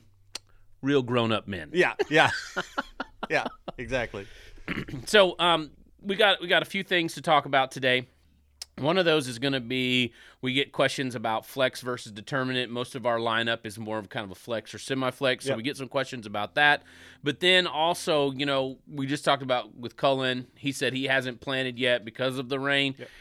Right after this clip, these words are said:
Speaker 1: And we need to kinda talk about, it's that kinda year to talk about when, when do we replant and when, when don't we replant?
Speaker 2: Yeah.
Speaker 1: Okay, and, and really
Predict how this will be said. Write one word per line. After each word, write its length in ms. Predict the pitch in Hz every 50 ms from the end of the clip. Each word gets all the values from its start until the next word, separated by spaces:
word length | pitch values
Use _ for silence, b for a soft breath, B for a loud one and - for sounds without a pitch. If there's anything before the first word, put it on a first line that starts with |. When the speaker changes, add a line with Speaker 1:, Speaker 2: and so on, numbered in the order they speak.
| B -
Speaker 1:
And 100 | 127 135
we 60 | 147
need 100 | 175 214
to 80 | 196 185
kinda 300 | - 180 156 156 156 143
talk 320 | 131 - 156 143 143 -
about, 240 | 165 135 139 127 123
it's 100 | 117 -
that 160 | - 127 117
kinda 220 | - 143 131 123 117
year 220 | 120 147 180 180
to 60 | 151
talk 260 | 131 - 139 123 110
about 380 | 131 117 117 113 110 104 - 104
when, 600 | 113 123 135 151 165 170 175 175 175 170 170 156
when 360 | 127 135 135 143 160 180 202
do 120 | 190 196 190
we 160 | 185 170 156
replant 520 | 139 147 151 151 - 160 151 147 143 120
and 140 | 123 123 127
when, 300 | 127 131 131 127 120 -
when 300 | 90 120 135 135 120 110
don't 260 | 107 123 123 127 123 110
we 120 | 110 104
replant? 500 | 98 90 98 92 87 - - 87 76 - -
Speaker 2:
Yeah. 120 | 120 127 - B B B B B -
Speaker 1:
Okay, 240 | 113 131 151 165 -
and, 140 | 175 190 190
and 160 | - 190 202
really 340 | 226 339 403 269 196 165 139